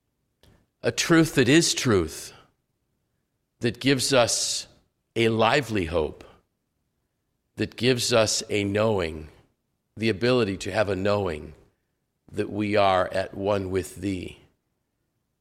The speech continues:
and that we will forever be with thee. Lord, words cannot express gratitude for that. And so we pray, Lord, that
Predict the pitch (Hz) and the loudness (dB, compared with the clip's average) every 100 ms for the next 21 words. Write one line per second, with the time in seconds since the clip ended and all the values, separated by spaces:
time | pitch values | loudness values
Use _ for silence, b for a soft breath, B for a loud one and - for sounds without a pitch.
0 | _ _ - 95 95 - 104 101 101 87 | _ _ -6 -4 -4 -2 -2 0 0 -2
1 | - 101 87 101 90 90 80 98 110 90 | -2 -2 2 0 0 -6 -6 -6 -4 -6
2 | 76 - _ _ - 90 82 - 85 85 | -10 -18 _ _ -10 -8 -8 -10 -12 -12
3 | - 104 107 101 - - _ _ _ _ | -10 0 2 2 -2 -14 _ _ _ _
4 | _ _ _ _ _ _ _ _ 110 120 | _ _ _ _ _ _ _ _ 0 4
5 | 131 98 82 - - - _ _ _ _ | 4 2 -2 -8 -10 -12 _ _ _ _
6 | _ _ _ _ _ _ _ 123 110 110 | _ _ _ _ _ _ _ -2 0 2
7 | 104 - - 104 - - 95 87 80 - | 0 -4 -2 0 0 0 0 0 -2 -10
8 | 85 - 82 85 - - 92 - 104 104 | -12 -10 -10 -10 -10 -12 -6 -2 0 -2
9 | - 127 123 117 113 95 98 - | 0 2 4 4 4 2 -2 -4